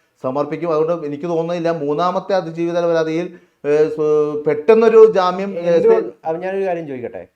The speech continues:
Speaker 2: ഇതിൽ എന്തുകൊണ്ടാണ് ഈ മൂ-, എന്താണ് യാതൊരു നിയമ നടപടിയും സ്വീകരിക്കാതെ ഇയാളെ അറസ്റ്റ് ചെയ്യാനുള്ള കാരണം?
Speaker 1: ഏ?
Speaker 2: ഇയാളൊരു യാതൊരു നിയമ നടപടിയും സ്വീകരിക്കാതെ,
Speaker 1: അത്
Speaker 2: അപ്പൊ
Speaker 1: ഈ
Speaker 2: അതിന്റെ അർത്ഥം ഞാനൊന്ന്
Speaker 1: അല്ല,
Speaker 2: പറഞ്ഞുതരാം.
Speaker 1: ഈ,
Speaker 2: അല്ല, ഞാൻ
Speaker 1: അത് അതിന്
Speaker 2: പറഞ്ഞുതരാം.
Speaker 1: പൊളിറ്റിക്കൽ കൂടിയുണ്ട്.
Speaker 2: അല്ല,
Speaker 1: അത്
Speaker 2: അതിന്റെ
Speaker 1: അതിന്
Speaker 2: അർത്ഥം
Speaker 1: പൊളിറ്റിക്കലായ
Speaker 2: ഇല്ല,
Speaker 1: റീസൺ
Speaker 2: താ-,
Speaker 1: കൂടിയുണ്ട്.
Speaker 2: താങ്കൾ പറഞ്ഞത് ശരിയാണ്.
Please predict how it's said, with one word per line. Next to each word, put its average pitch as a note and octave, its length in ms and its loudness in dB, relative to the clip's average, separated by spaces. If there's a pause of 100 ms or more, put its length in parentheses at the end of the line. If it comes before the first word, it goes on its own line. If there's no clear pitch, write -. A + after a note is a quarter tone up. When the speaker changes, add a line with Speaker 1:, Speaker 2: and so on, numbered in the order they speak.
(220)
Speaker 2:
ഇതിൽ E3 200 -8
എന്തുകൊണ്ടാണ് F#3+ 500 -6
ഈ F#3 60 -8
മൂ-, E3 240 -6
എന്താണ് C#3 560 -6
യാതൊരു D3+ 360 -6
നിയമ D3+ 280 -6
നടപടിയും E3+ 460 -8
സ്വീകരിക്കാതെ D3+ 580 -10
ഇയാളെ D3 200 -6
അറസ്റ്റ് B2 260 -10
ചെയ്യാനുള്ള D3 320 -10
കാരണം? B2 300 -12 (1040)
Speaker 1:
ഏ? B2+ 40 -12 (360)
Speaker 2:
ഇയാളൊരു D#3 320 -4
യാതൊരു D3 380 -8
നിയമ D3 320 -10
നടപടിയും C3+ 460 -12
സ്വീകരിക്കാതെ, A2+ 760 -14 (280)
Speaker 1:
അത് E3 220 4
Speaker 2:
അപ്പൊ A3 160 6
Speaker 1:
ഈ - 20 8
Speaker 2:
അതിന്റെ G3+ 260 4
അർത്ഥം G3+ 460 4
ഞാനൊന്ന് G3+ 340 -4
Speaker 1:
അല്ല, F#3+ 180 4
Speaker 2:
പറഞ്ഞുതരാം. D#3+ 160 4
Speaker 1:
ഈ, E3 40 2
Speaker 2:
അല്ല, D#3+ 140 0
ഞാൻ F3 80 4
Speaker 1:
അത് E3 80 2
അതിന് G#3+ 180 4
Speaker 2:
പറഞ്ഞുതരാം. B3+ 300 6
Speaker 1:
പൊളിറ്റിക്കൽ A#3+ 320 6
കൂടിയുണ്ട്. B3 320 6
Speaker 2:
അല്ല, F#3 300 2
Speaker 1:
അത് F#3 60 8
Speaker 2:
അതിന്റെ F#3 140 4
Speaker 1:
അതിന് B3+ 140 6
Speaker 2:
അർത്ഥം A3+ 160 6
Speaker 1:
പൊളിറ്റിക്കലായ A#3 440 6
Speaker 2:
ഇല്ല, B3 120 6
Speaker 1:
റീസൺ A#3+ 140 4
Speaker 2:
താ-, A#3 80 8
Speaker 1:
കൂടിയുണ്ട്. G#3 320 6
Speaker 2:
താങ്കൾ G3+ 160 -2
പറഞ്ഞത് A3 220 -2
ശരിയാണ്. F#3 340 -6